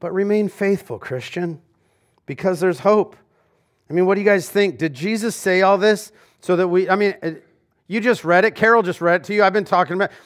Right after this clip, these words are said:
did Jesus say all this so we could construct a timeline and argue about it? It doesn't feel right at this point, does it? But rather, Jesus said all this so that we might have hope. Did he say all this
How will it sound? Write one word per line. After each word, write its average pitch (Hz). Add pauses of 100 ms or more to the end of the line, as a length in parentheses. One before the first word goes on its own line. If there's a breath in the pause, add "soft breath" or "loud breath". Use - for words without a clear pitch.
(120)
did 196
Jesus 226
say 208
all 214
this 233
so 185
we 190
could 180
construct 202
a 165
timeline 202
and 175
argue 190
about 233
it? 311 (1080)
It 175
doesn't 185
feel 233
right 233
at 180
this 165
point, 135
does 190
it? 247 (1120)
But 165
rather, 226
Jesus 202
said 226
all 160
this 160 (680)
so -
that 180
we 180
might 190
have 185
hope. 196 (2250)
Did 175
he 202
say 214
all 220
this 202